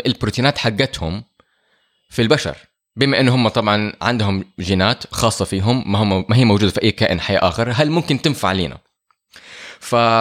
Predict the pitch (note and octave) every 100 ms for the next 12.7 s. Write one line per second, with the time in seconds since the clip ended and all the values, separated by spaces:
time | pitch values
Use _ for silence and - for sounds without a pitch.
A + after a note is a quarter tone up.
0 | A2+ A2 A2+ A2+ - _ _ _ _ _
1 | _ _ _ _ _ _ _ _ _ _
2 | _ _ _ _ _ _ _ _ - B2
3 | A#2+ A#2+ A2+ - C3 F#3+ A3+ - B2 G#2
4 | F#2+ F2+ F2 F2 F#2 _ _ _ - _
5 | - F2+ C#3 G#2 - B2 A#2 G#2+ A2+ A2
6 | A2 G#2+ - _ _ _ _ _ _ _
7 | _ _ - - C3 A2 - C2 - _
8 | _ - - - C3+ A#2 - C3 A#2 A#2+
9 | A#2 - - A#2 D3+ F3+ - G2+ A2+ -
10 | G2 E2 - A#1+ - _ _ _ _ -
11 | - - - - _ - A#2+ C3 - F3
12 | G#3 F3+ C#3 C#3 C3 A2 A2+